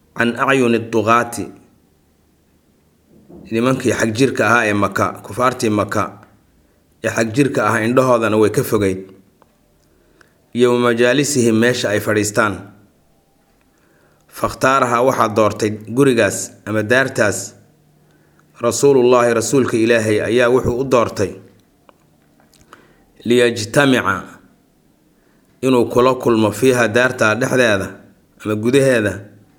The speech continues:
bilmuslimiina, muslimiinta inuu kula kulmo sirran, si qarsoodi ah, oo fayatluu calayhim, uu u meeriyo, uu ku dul aqriyo,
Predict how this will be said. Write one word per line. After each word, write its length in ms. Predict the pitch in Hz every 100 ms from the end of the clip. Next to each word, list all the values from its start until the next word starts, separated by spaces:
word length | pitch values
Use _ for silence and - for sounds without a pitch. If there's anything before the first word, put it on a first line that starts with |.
| _ _ _ _ _
bilmuslimiina, 800 | 117 135 123 110 110 110 123 127
muslimiinta 580 | 113 107 107 120 131 120
inuu 220 | 113 123
kula 240 | 104 120 127
kulmo 300 | - 117 104
sirran, 460 | - - - 107 92 - - _ _ _ _ _ _ _ _
si 160 | - -
qarsoodi 580 | 117 95 - 110 113
ah, 100 | 92 101 - _ _ _ _ _ _ _ _ _ _ -
oo 160 | 113
fayatluu 640 | 110 117 131 139 127 123 107
calayhim, 680 | 104 127 131 110 110 98 110 - - _ _ _ _ _ _ _ _ -
uu 200 | 110 117
u 40 | 135
meeriyo, 520 | 131 120 117 123 127
uu 120 | 113
ku 120 | -
dul 200 | 127 120
aqriyo, 460 | 110 101 101 92